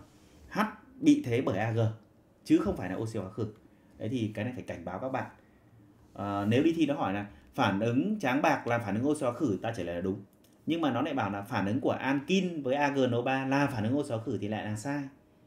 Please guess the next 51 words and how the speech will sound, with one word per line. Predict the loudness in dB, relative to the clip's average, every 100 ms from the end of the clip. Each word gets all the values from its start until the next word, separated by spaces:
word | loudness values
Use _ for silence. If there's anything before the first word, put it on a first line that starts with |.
| _ -20 _
Khác | -4
nhau | -2 0
đấy | 0
nhá. | 0 -2 -6 -18 _ _ -20 -20 -20 -20 -20 -20 -20 -20 -20 -2
Ok, | 0 4
đấy | 6 6 2
là | 0
xong | -4 -4
cái |
phần | -2 0
quan | 0 0
trọng | -2 -2
nhất. | -2 -4 -18 -20 -20
Đấy, | -18 -14 -6
chúng | -6
ta |
xong | -2 -2
cái | -2
phần | -2
quan | -4
trọng | -4
nhất | -6
rồi | -6
đấy. | -10 -14 -20 _ _ -20 -20 -20 -20 -20 2
Chốt | 4
lại | 6 4 2
này | -2 -4 -8 -20 -14
là | -2 2 4 2 2 0 -4 -12 _ 0
ketone | 4 6 8 8 8
là |
không | 2 0
có | -2
phản | -4 -6
ứng | -6
trắng | -4 -2
bạc, | -2 -6 -18 -10 0
aldehyde | 2 4 4 4 0 2 2
là | 0 -2
có | -4
phản | -4 -6
ứng | -6
trắng | -4 -4
bạc. | -4 -8 -16 -20 -20 -20 0
Trong | 2 2
cái | 2
aldehyde | 0 2 2 2 2
đấy | 2 0
thì | -2
có | -2
thằng | -2
H | -6